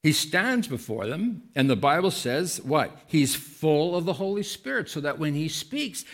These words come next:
they all cross their, their, their arms, and they look at each other, and they think,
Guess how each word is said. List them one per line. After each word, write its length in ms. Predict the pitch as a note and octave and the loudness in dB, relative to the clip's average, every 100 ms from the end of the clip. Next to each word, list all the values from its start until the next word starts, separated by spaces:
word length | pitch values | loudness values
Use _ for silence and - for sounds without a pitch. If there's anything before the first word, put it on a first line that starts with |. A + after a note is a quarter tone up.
| - | -4
they 200 | C3 E3 | 0 4
all 200 | F3+ B3 | 4 2
cross 440 | - - F#3 G3+ | -2 -2 -2 -2
their, 400 | - D#3 B2 C#3 - | -2 0 0 -4 -8
their, 380 | C3 C3 B2+ - - _ - | -4 -2 -2 -6 -12 _ -6
their 260 | C3 C3 C3 | -2 -2 -2
arms, 560 | E3 G#3+ B3 A3+ - - _ _ - _ - - _ _ _ _ E3 | -2 0 -2 -4 -8 -18 _ _ -20 _ -20 -20 _ _ _ _ -2
and 180 | D#3+ | 2
they 80 | D#3+ | 4
look 260 | C#3+ F3+ G3+ | 4 4 4
at 140 | G#3 | 2
each 240 | A3 - G#3+ | 2 0 -2
other, 320 | B3 C#4 C4 | -2 -2 -4
and 240 | D#3 D#3 | -2 0
they 80 | D#3 | 0
think, 300 | D#3+ D#3 - | -2 -4 -8